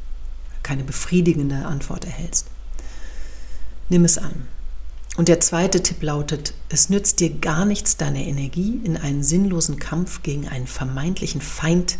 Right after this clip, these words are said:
zu investieren. Wende dich lieber dir selbst zu und beginn mit der Selbstreflexion. Und mein dritter Tipp für dich ist, mach dir klar,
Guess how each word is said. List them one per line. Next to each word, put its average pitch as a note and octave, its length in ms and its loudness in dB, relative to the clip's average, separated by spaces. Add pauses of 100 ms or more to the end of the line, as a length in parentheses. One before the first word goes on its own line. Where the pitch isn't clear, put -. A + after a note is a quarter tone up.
(100)
zu - 160 -2
investieren. D#3 680 -2 (640)
Wende D#3+ 280 4
dich E3 240 -2
lieber F3+ 200 2
dir E3+ 160 4
selbst D3+ 440 2
zu D#3+ 260 -4
und D3+ 160 -6
beginn D#3 480 -4
mit D#3 140 -6
der C#3+ 80 -6
Selbstreflexion. - 1000 -4 (4000)
Und C#3+ 100 0
mein C#3 140 0
dritter A3 280 0
Tipp A3 160 0
für - 160 -4
dich F#3+ 160 0
ist, - 360 0 (320)
mach D#3+ 260 0
dir - 240 -2
klar, F3 540 -4